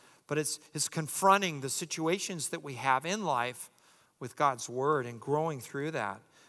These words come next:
But isn't that? You know, wisdom's pro-, pro-, profit makes us richer than money ever will,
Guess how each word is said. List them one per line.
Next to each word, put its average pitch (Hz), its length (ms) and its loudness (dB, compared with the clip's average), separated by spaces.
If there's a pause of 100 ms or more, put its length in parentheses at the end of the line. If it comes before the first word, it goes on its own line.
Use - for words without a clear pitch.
But 165 100 0
isn't 214 200 2
that? 117 260 -4 (520)
You 170 80 -2
know, 175 80 2
wisdom's 214 400 4
pro-, 202 540 8
pro-, 190 400 6 (100)
profit 208 420 8
makes 175 220 -2
us 156 220 0
richer 143 600 0 (260)
than 170 140 0
money 170 460 6 (260)
ever 208 240 10
will, 127 400 0